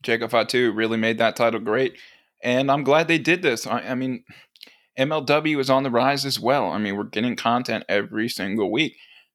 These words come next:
and it's good. It's, I mean, <laughs> it's great, actually. And, and thanks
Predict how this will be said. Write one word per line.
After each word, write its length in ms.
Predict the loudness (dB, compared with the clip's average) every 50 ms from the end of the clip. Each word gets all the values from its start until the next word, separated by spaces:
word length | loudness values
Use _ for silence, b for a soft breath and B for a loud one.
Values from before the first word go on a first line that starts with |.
| _ -2
and 120 | -2 -2
it's 300 | -2 -2 -2 -4 -4 -2 0
good. 320 | 2 2 4 2 2 2 0
It's, 180 | 0 -2 -2 -2
I 20 | 0
mean, 160 | 0 0 0
<laughs> 40 | -2
it's 280 | -4 -4 -2 -4 -4
great, 420 | -4 -6 -8 -2 0 2 2 2 0
actually. 540 | -2 -2 -4 -4 -6 -8 -6 -6 -6 -6 -6 B B B B B B B _ _
And, 100 | -2 -2
and 160 | 0 0 0
thanks 400 | 0 0 0 0 -2 -8 -12 -14